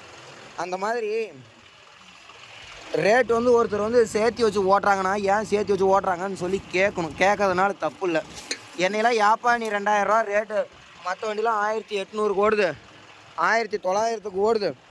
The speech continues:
அப்படின்னு சொல்லி காட்டுக்காரங்க கேட்டாங்க. அது எங்க கரடிப்பட்டியில ஒரு இடத்துல கேட்டாங்க.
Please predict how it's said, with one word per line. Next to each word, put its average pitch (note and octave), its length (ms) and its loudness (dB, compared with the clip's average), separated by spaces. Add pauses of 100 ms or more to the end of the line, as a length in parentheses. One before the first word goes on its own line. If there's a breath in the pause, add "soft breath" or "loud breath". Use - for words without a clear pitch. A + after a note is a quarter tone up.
(360)
அப்படின்னு G3 280 -4
சொல்லி G#3+ 200 -6
காட்டுக்காரங்க G#3 560 -4
கேட்டாங்க. G3+ 440 -4
அது F#3+ 280 -2
எங்க G3+ 500 2
கரடிப்பட்டியில F#3 840 0
ஒரு D#3 260 0
இடத்துல D#3 240 -2 (120)
கேட்டாங்க. E3 380 0